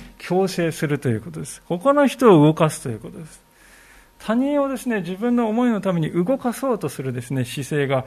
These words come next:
顕著だったんですね。時にはそのためには命を奪ってもやむを得ないと正当化していた。大義がある私には、その大義のためには多少の犠牲も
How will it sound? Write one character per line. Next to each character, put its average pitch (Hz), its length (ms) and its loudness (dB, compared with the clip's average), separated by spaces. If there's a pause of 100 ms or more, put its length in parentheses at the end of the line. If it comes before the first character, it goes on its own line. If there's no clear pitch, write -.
(160)
顕 226 200 2
著 139 180 0
だ 120 80 -8
っ 117 40 -14
た - 140 -18
ん 165 40 -14
で - 40 -16
す - 80 -20
ね。 220 160 -6 (400)
時 202 240 -4
に 302 100 0
は 240 80 4
そ 208 140 -2
の 240 140 -2
た 254 120 -2
め 254 120 0
に 202 80 0
は 156 160 2 (180)
命 233 400 -2
を 139 80 0 (120)
奪 185 160 0
っ - 60 -4
て - 140 -4
も 160 160 4
や 127 240 4
む 285 300 6
を 262 80 4
得 254 200 2
な 269 140 6
い 185 80 4
と 143 100 -4
正 151 280 -2
当 135 180 0
化 131 180 -2
し - 140 -10
て 117 140 -6
い 104 40 -8
た。 - 200 -20 (720)
大 285 340 4
義 247 180 2
が 147 140 2
あ 135 60 0
る 123 80 -4
私 120 360 -10
に 175 120 -14
は、 175 60 -20 (800)
そ - 120 -4
の 190 120 2
大 254 300 -2
義 202 140 -2
の 147 120 -2
た 143 160 -12
め 160 140 -8
に 185 100 -8
は 151 200 -6 (340)
多 151 160 -8
少 190 280 -2
の 170 140 -2
犠 160 100 -4
牲 165 260 -2
も 135 200 -2